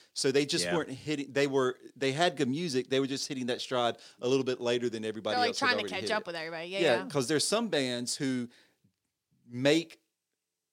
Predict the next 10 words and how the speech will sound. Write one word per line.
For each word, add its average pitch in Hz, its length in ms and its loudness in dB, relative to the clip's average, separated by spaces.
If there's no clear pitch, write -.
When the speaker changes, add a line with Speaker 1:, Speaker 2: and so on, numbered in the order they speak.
Speaker 1:
the 131 100 -2
fad 101 480 -2
or 131 120 2
Speaker 2:
Right. 120 160 6
Speaker 1:
make 143 220 2
Speaker 3:
Like 254 160 0
Speaker 1:
that - 120 4
Speaker 3:
Cage 269 200 2
the 220 120 0
Elephant, 220 600 -2